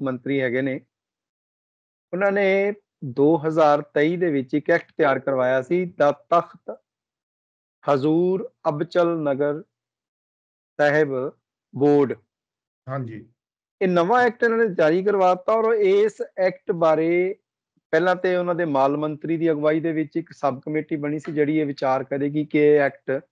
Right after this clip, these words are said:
Speaker 1: ਲਾਗੂ ਕੀਤਾ ਜਾਵੇ ਜਾਂ ਨਾ, ਕਿਉਂਕਿ ਸਿੱਖਾਂ ਨੇ ਕਾਫੀ ਵਿਰੋਧ ਕੀਤਾ ਸੀ, ਮਹਾਰਾਸ਼ਟਰ ਦੇ ਸਿੱਖਾਂ ਨੇ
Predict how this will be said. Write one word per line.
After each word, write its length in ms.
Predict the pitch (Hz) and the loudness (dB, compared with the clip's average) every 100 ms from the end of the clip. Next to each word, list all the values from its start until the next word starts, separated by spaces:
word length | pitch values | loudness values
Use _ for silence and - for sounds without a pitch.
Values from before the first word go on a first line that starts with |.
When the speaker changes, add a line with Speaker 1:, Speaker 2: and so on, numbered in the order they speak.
| _ _ _ _ _ - | _ _ _ _ _ -2
Speaker 1:
ਲਾਗੂ 260 | 135 131 147 | 0 0 -6
ਕੀਤਾ 320 | 151 135 151 | -6 -2 -2
ਜਾਵੇ 340 | 135 131 143 | 0 0 0
ਜਾਂ 120 | 147 139 | 0 0
ਨਾ, 140 | 135 | -4
ਕਿਉਂਕਿ 260 | 131 156 160 | -4 -4 -4
ਸਿੱਖਾਂ 320 | 160 - 180 | -4 -2 0
ਨੇ 100 | 180 | 2
ਕਾਫੀ 300 | 165 156 170 | 0 0 -2
ਵਿਰੋਧ 280 | 160 180 170 | 0 0 0
ਕੀਤਾ 300 | 151 143 135 | -2 0 0
ਸੀ, 140 | 147 | 0
ਮਹਾਰਾਸ਼ਟਰ 460 | 135 131 123 - 131 | -2 -2 -2 -6 -10
ਦੇ 120 | 127 | -8
ਸਿੱਖਾਂ 300 | 123 123 123 | -10 -10 -10
ਨੇ 140 | 175 | -10